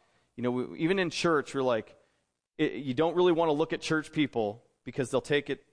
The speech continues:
in a, in the wrong way and be like, "You guys need to go be great this week." Right? Because immediately you're like, "Oh, Mike's seeker sensitive." No, I'm not. I'm not. When I say I want you guys to go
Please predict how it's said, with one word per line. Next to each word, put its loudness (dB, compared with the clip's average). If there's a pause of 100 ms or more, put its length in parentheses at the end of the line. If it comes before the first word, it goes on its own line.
(220)
in -6
a, -2 (160)
in -6
the -2
wrong 0
way 2
and -2
be 2
like, 0 (140)
"You -8
guys 2
need -2
to 0
go 2
be -4
great -2
this -10
week." -12 (800)
Right? 0 (600)
Because 4
immediately 4
you're 4
like, 0
"Oh, 2
Mike's -2
seeker -2
sensitive." -4
No, 4
I'm 2
not. 0 (600)
I'm 0
not. 0 (1400)
When 2
I 2
say 2
I 6
want 0
you -6
guys -2
to -6
go 0